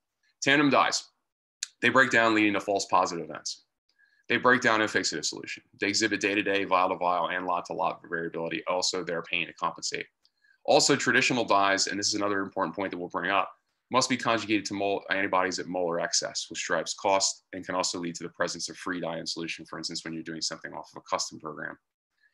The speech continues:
and have a Poisson distribution of dyes on a protein. And again, I'll bring it back,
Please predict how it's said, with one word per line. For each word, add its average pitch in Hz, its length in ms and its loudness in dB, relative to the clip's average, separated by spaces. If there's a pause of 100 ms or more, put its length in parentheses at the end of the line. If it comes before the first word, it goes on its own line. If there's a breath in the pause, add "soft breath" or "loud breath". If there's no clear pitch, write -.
(180 soft breath)
and 98 80 -4
have 113 200 2
a 104 40 -2
Poisson 92 420 0
distribution 85 500 -8
of 73 80 -14
dyes 78 260 -2
on 80 80 -10
a - 40 -10
protein. - 440 -10
And - 80 -12
again, 92 240 0
I'll 90 100 2
bring 92 180 0
it 90 100 -2
back, 85 220 0